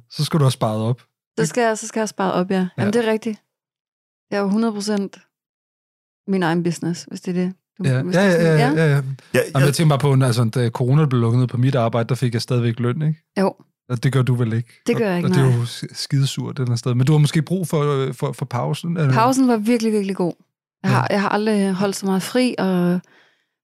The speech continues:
Speaker 2: været så meget sammen med mine børn og min kæreste. Så på mange måder var det virkelig, virkelig rart.
Speaker 1: Ja.
Speaker 2: Absolut. Og,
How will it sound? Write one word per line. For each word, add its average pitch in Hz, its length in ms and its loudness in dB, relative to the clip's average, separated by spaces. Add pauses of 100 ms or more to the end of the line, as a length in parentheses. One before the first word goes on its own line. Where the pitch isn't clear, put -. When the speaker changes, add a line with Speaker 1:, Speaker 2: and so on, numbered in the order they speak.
Speaker 2:
været 202 180 0
så 202 60 -2
meget 208 200 0
sammen 202 220 0
med 202 80 2
mine 190 80 0
børn 190 360 0
og 190 60 0
min 185 140 2
kæreste. 185 420 -4
Så 190 120 0
på 196 280 -4
mange 208 240 0
måder 214 160 2
var 202 100 0
det 202 220 -2
virkelig, 214 320 -2
virkelig 185 300 -2
rart. 175 360 -4
Speaker 1:
Ja. 117 180 0 (520)
Speaker 2:
Absolut. 202 440 0
Og, - 140 0